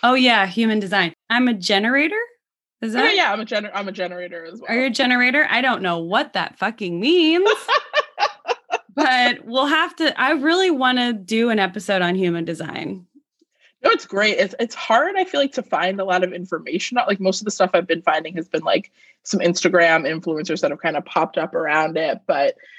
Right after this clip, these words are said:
Speaker 2: it is definitely, it feels like it's new, or it feels like it's starting to get hot. <laughs>
Speaker 1: I would love, if you're open to it, to do other episodes, you know, maybe about tarot or human design or be, you, did you say you identify as an empath?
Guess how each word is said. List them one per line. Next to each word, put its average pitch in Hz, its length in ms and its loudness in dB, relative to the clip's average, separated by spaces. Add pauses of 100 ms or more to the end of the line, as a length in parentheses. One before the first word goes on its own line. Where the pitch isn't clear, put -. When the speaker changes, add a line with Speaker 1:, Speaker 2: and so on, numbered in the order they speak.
(380)
Speaker 2:
it 175 320 2
is 190 140 2
definitely, 220 680 0
it 185 140 -2
feels 233 200 0
like 254 160 2
it's - 240 -4 (160)
new, 175 440 0
or 139 280 0
it 160 80 -10
feels 180 140 2
like 180 140 2
it's 160 140 -4
starting 170 240 4
to 156 60 -2
get - 140 2
hot. 117 340 -2 (340)
<laughs> - 320 -2
Speaker 1:
I 226 140 4
would 233 240 0
love, 247 580 4
if 233 180 -2
you're 226 160 0
open 254 340 2
to 214 200 0
it, 196 220 2
to 202 120 -6
do 226 480 2
other 196 260 0
episodes, 190 800 -2
you 202 80 0
know, 180 160 2
maybe 185 340 0
about 208 420 2
tarot 185 480 2
or 180 200 -2
human 185 320 -2
design 170 540 0
or 170 180 -2
be, 180 460 -2
you, 226 160 -2
did 247 260 -2
you 269 80 2
say 233 240 0
you 233 80 4
identify 208 520 0
as 190 120 0
an 190 120 -4
empath? 214 460 -2